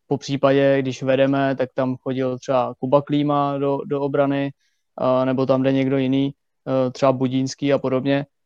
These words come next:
Eh, já k tomu zápasu v Ostravě, eh, viděl jsem jenom sestřih, protože se to hrálo v atraktivním čase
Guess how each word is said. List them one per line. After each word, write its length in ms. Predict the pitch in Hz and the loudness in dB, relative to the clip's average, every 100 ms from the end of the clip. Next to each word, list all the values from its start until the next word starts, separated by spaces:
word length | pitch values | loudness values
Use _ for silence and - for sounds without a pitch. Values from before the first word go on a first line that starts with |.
| _ 139 | _ 2
Eh, 220 | 135 135 | 4 6
já 160 | 135 135 | 4 2
k 60 | |
tomu 220 | 151 151 | 2 2
zápasu 500 | 147 135 135 143 165 | 4 4 4 0 0
v 80 | 147 | -2
Ostravě, 680 | 143 - 147 151 147 147 143 | -4 2 6 8 8 6 2
eh, 320 | - - 139 | -6 -6 -4
viděl 280 | 139 139 147 | 0 2 2
jsem 160 | 156 156 | 2 0
jenom 180 | 160 143 | 0 -2
sestřih, 440 | 139 - 165 165 - | -6 -4 -2 -2 -4
protože 560 | 139 - 127 135 135 | -8 -4 -4 0 -2
se 160 | 127 135 | -2 -4
to 120 | 135 | -4
hrálo 640 | 139 135 131 131 131 127 | 0 2 4 4 2 0
v 40 | 127 _ - | -6 _ -8
atraktivním 720 | 131 143 131 - 135 139 135 | -4 -2 -2 0 0 0 -2
čase 600 | 147 131 - 139 135 | -4 -6 -2 -2 -2